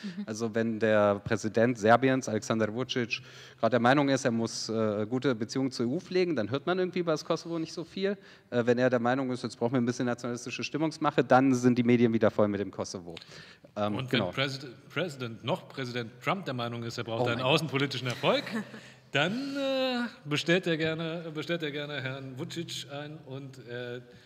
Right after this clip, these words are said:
Speaker 3: den Ministerpräsidenten des Kosovo, dessen Namen ich gerade schon wieder vergessen habe.
Speaker 2: Äh, Trump hat die eingeladen und dann hat er gesagt, er hat den Ostkonflikt gelöst, weil Serbien und das Kosovo bei ihm waren. So ungefähr war das.
Speaker 3: Na ja.
Speaker 2: Also ich verarsche euch nicht. Also es ist so die Zusammenfassung.
Speaker 3: Ja.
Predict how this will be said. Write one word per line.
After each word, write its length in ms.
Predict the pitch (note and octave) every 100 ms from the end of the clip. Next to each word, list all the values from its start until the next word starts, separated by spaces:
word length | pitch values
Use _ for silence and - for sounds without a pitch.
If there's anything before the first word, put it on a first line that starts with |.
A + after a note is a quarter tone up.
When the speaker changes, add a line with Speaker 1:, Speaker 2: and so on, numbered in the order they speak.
| - C3
Speaker 3:
den 140 | C#3
Ministerpräsidenten 800 | C#3 D3+ E3 C#3+ C#3 B2 C3+ C3
des 100 | -
Kosovo, 280 | C#3 C#3+ A#2+
dessen 240 | A#2+ A2
Namen 240 | A2+ B2+ B2+
ich 140 | -
gerade 180 | - C#3+
schon 180 | - B2
wieder 140 | D#3
vergessen 420 | - A#2 - -
habe. 220 | G#2+ B2 D3+
Speaker 2:
Äh, 120 | C3+
Trump 240 | - F3 F#3+
hat 120 | D3
die 100 | B2+
eingeladen 500 | E3+ E3+ C#3 E3 E3+
und 220 | C3+ B2
dann 160 | C3+ C#3+
hat 100 | C3+
er 60 |
gesagt, 260 | B2+ C3+ C#3
er 80 | C3
hat 60 |
den 120 | C3
Ostkonflikt 600 | A2+ - - A2+ - A2+
gelöst, 400 | A2 G#2 G2+ -
weil 120 | G#2+ G#2+
Serbien 260 | A#2 A#2
und 60 | G#2+
das 60 | -
Kosovo 240 | A#2 G#2
bei 100 | G2+
ihm 100 | F#2+
waren. 200 | G2 F#2+
So 100 | A#2
ungefähr 340 | C3 B2 A#2 A#2
war 140 | B2
das. 180 | C#3+ - C3
Speaker 3:
Na 100 | A2
ja. 80 | C3
Speaker 2:
Also 120 | E3
ich 80 | D#3+
verarsche 340 | D3 D#3 D3
euch 120 | A#2+
nicht. 220 | A#2 G2+ -
Also 180 | A#2 A#2
es 180 | B2 A#2+
ist 100 | C3
so 100 | B2+
die 140 | A#2+ A#2
Zusammenfassung. 640 | A#2 A#2+ A2+ G2+ - F#2 - - - - - - -
Speaker 3:
Ja. 180 | F#2+